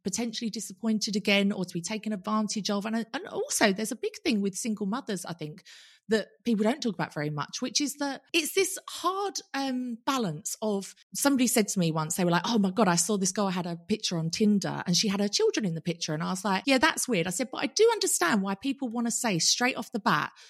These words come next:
'I have children, I am a mother,' because I think you need to be honest about that." But then you also need to think there could be people out there that are predators that are looking for single mums who have young daughters or young children in general.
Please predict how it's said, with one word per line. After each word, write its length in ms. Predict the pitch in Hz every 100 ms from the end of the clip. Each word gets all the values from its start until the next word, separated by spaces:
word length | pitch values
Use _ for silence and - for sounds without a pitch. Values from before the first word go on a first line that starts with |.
| _ _ -
'I 140 | 214
have 240 | 208 202 190
children, 480 | 196 147 - - -
I 140 | 196
am 180 | 202 190
a 40 | 190
mother,' 360 | 175 151 151 -
because 220 | 175 202
I 60 | 214
think 240 | 247 202 -
you 140 | 220
need 160 | 262 277
to 60 | -
be 100 | 233
honest 280 | 226 214 -
about 220 | 165 143 -
that." 200 | 143 - - - -
But 80 | 359
then 100 | 381
you 100 | 381
also 260 | 494 392
need 120 | 311
to 80 | 226
think 220 | - 170
there 160 | 285 339 -
could 140 | 453
be 80 | 453 440
people 240 | 370 320
out 120 | 294
there 140 | - 254
that 160 | 202 202
are 60 | 202 _
predators 460 | - 294 359 277 208
that 100 | -
are 80 | 196
looking 500 | 214 214 254 - 202
for 460 | 185 - 156 147 151
single 400 | - 233 208 208
mums 460 | 185 147 147 143 -
who 120 | 160 -
have 180 | 214
young 260 | 226 233 220
daughters 480 | 190 165 165 170 160
or 80 | 143
young 240 | 170 240
children 380 | - 240 208 214
in 80 | 190
general. 540 | 185 165 147 143 143